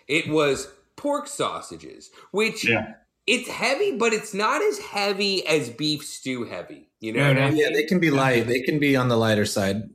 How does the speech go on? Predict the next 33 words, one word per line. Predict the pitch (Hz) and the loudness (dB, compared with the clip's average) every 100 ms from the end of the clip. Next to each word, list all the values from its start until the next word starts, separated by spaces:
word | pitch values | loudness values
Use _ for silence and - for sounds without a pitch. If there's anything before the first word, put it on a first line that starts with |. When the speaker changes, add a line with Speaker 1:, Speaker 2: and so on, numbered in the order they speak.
| _ _ | _ _
Speaker 3:
for | - 233 | -2 -2
Speaker 1:
It's, | - | 0
Speaker 3:
sure. | 233 | 0
Speaker 1:
you | 190 | 2
know, | 247 240 | 2 0
it | 220 202 | 0 -2
kinda, | 214 208 | -2 -2
like, | 202 196 170 | -2 -2 -4
works | 160 185 175 180 | -4 -4 -4 -2
right | 170 | 0
in | 165 160 | 0 -2
there. | 123 | -2
But | 98 - | -2 -2
I'm | 185 | -4
telling | 185 196 139 | -2 -4 -2
you, | 160 | 0
Speaker 2:
Yeah. | 147 | 0
Speaker 1:
man, | 143 | 2
mole, | 185 220 220 214 208 196 - - _ | 0 2 2 4 2 0 -6 -20 _
Neapolitan | 139 175 185 - 165 160 160 160 139 | -2 0 0 2 2 2 0 -2 -8
pies, | - 139 131 131 127 117 - | -4 2 2 2 0 -2 -6
like | 110 101 98 85 - - _ - - | -4 -4 -4 -8 -12 -20 _ -10 0
Speaker 2:
I | 120 | 2
want | 123 120 | 4 2
mole | 104 110 113 101 | 2 4 4 2
now. | 101 95 95 95 - - _ _ _ - | 0 -2 -2 -2 -6 -16 _ _ _ -2
Speaker 3:
Yeah. | 117 | 2
Speaker 2:
I | 127 | 4
want | 127 98 101 117 | 2 -2 0 4
really | 123 120 120 117 113 | 4 6 4 4 4
good | 107 104 | 2 2
mole | 98 98 95 92 87 | 2 2 2 2 0
now. | 82 82 76 | -4 -6 -8